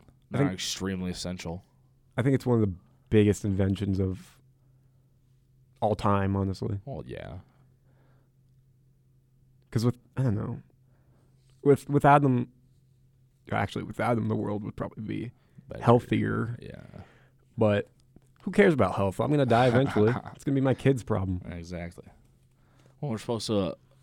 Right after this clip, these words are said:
Speaker 2: leave the generation below us a better world than what we got it.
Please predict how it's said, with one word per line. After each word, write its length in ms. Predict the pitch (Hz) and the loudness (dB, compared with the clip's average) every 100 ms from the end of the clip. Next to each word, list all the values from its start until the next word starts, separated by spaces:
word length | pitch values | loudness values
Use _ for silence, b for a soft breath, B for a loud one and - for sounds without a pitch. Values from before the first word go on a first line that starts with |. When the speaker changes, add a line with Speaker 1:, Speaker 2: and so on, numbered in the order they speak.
| b b b b b - | b b b b b 2
Speaker 2:
leave 180 | 120 | 4
the 80 | 101 | 4
generation 880 | 95 104 98 95 98 - 92 90 85 | 2 2 4 2 0 -2 -4 -4 -6
below 300 | 80 90 98 | -4 0 0
us 260 | 92 85 - | 0 -2 -2
a 280 | 85 82 80 | -2 -2 -4
better 260 | 82 87 | -4 -4
world 260 | 82 87 87 | -2 -4 -2
than 80 | 85 | -4
what 80 | 78 | -6
we 140 | 82 | -8
got 260 | 82 80 95 | -8 -8 -6
it. 140 | 82 | -10